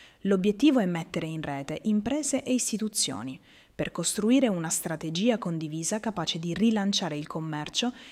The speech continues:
e restituire vitalità al centro storico. Vaginelli ha indicato anche la necessità di intervenire su più fronti: servizi, pulizia, mobilità, decoro urbano, turismo, patrimonio edilizio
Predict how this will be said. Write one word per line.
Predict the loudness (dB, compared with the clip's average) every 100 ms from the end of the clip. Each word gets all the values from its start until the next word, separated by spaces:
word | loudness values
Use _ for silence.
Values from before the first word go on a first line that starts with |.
| -6
e | -2
restituire | 0 2 2 4 4 4
vitalità | 0 2 4 2 0 -4
al | -4 -2
centro | -2 -4 -6
storico. | -6 -4 -6 -8 -8 -10 -12 -20 -20 -20 -20 -6
Vaginelli | 2 4 6 6 6
ha | 4
indicato | 4 2 2 2 2 2 4
anche | 6 6 6
la | 4
necessità | 4 2 2 2 2
di | 4 6
intervenire | 6 4 2 6 8 8
su | 6 6 6 6
più | 6 2
fronti: | 2 -4 -4 -8 -10 -14 _ _
servizi, | -2 2 2 6 6 6 0 -4 -14 _ _
pulizia, | 0 0 0 2 2 0 -4 -14 -20 _
mobilità, | 6 6 4 2 -2 -6 -12 _ _ _
decoro | -2 2 4 4 4
urbano, | 2 0 -2 -4 -8 -14 _ _
turismo, | -2 4 4 8 6 4 -4 -20 _
patrimonio | -4 -2 2 4 4 2
edilizio | -2 -2 0 0 0 0